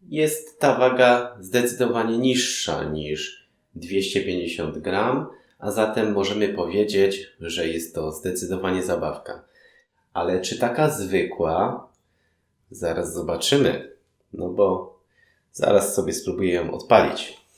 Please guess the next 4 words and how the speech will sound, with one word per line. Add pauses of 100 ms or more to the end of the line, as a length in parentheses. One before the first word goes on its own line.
(1160)
Mam
nadzieję, (280)
że (1800)
wystartuje.